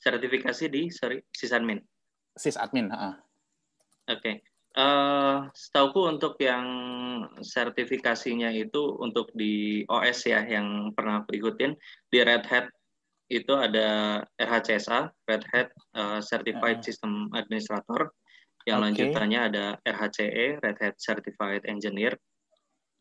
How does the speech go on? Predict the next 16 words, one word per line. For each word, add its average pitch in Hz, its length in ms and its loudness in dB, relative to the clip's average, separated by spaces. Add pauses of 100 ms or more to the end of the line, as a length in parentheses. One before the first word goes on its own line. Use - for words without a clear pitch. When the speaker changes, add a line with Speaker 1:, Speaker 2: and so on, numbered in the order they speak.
(120)
Speaker 1:
Terus 120 160 0
ada 113 160 4
Speaker 2:
Heeh. 90 80 0
Speaker 1:
juga 113 240 2 (160)
L 110 320 2 (160)
S, 110 560 0 (400)
eh, 101 80 -8 (320)
L 110 320 -4
F 113 180 0 (140)
S 120 240 0
E 135 320 0
apa 107 160 -4
ya? 95 120 -4 (1160)
Linux 117 480 -2
Foundation 123 1300 0 (240)
Certification. 113 1500 -6